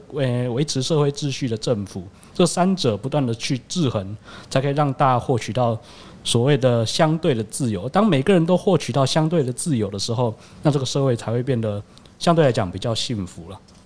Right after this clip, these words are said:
对啊，呃，举个例子好了，如果当年有一位艺术学家，他有录取某个，呃，维也纳的艺术学院的话，或许这个社会就会变得好一点点这样。对，这个可能就是，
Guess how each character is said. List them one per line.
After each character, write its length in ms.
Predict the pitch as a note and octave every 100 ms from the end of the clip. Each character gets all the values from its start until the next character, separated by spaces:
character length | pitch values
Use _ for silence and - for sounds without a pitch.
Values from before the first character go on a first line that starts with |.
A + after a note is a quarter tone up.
| -
对 160 | A#2
啊， 80 | G2+ -
呃， 280 | C#3+ C#3 C3+
举 180 | B2+ C#3
个 80 | F3+
例 100 | A#3+
子 140 | F#3+
好 160 | D#3 B2+
了， 140 | A#2
如 160 | A#2 A#3
果 180 | B3+ D#3
当 300 | - A#3 B3
年 320 | D3+ D#3 F3 D#3 - -
有 180 | D3+ D3
一 80 | G3
位 120 | A3+ G#3+
艺 100 | G3+
术 160 | G#3+
学 180 | D#3+ C#3
家， 220 | D3+ E3+
他 220 | F3 F3
有 220 | E3+ C3 B2+ - -
录 180 | A3 G3+
取 180 | - C#3+
某 160 | C3 A#2+
个， 300 | C3+ C3+ C#3+ - - -
呃， 260 | - D3+ C#3+
维 140 | D3
也 60 | E3
纳 120 | E3
的 80 | D3+
艺 140 | D#3
术 140 | D#3+ E3
学 140 | -
院 100 | D#3
的 60 | C3+
话， 220 | D#3 C3+ - - -
或 200 | - G3
许 200 | - A#2
这 120 | E3
个 80 | D#3
社 240 | - D3
会 140 | C#3+ C3+
就 180 | C#3+
会 120 | C#3 C3
变 200 | C#3+ B2
得 260 | G#2+ G#2+ G#2+ - - - -
好 260 | - G#2
一 60 | D#3
点 240 | D3+ A2
点 180 | C#3 G#2+ F2+
这 80 | G2+
样。 180 | G2+ F#2 - -
对， 200 | A2+ G#2
这 120 | F#3
个 80 | C#3+
可 160 | -
能 200 | G#2 A2
就 100 | C3
是， 260 | C3 B2+